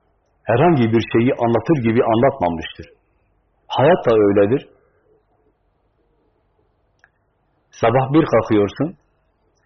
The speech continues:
önce bir yemek yiyorsun, sonra yemekten başka bir işe koyuluyor.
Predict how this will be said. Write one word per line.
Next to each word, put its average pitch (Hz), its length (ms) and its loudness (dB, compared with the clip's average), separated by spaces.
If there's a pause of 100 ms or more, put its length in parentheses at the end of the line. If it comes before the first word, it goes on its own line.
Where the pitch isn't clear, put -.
(260)
önce 135 280 2
bir 139 180 4
yemek 147 300 2
yiyorsun, 104 560 -2 (180)
sonra 131 240 2 (760)
yemekten 117 440 0
başka 143 280 0
bir 113 80 2
işe 107 240 0 (120)
koyuluyor. 113 580 2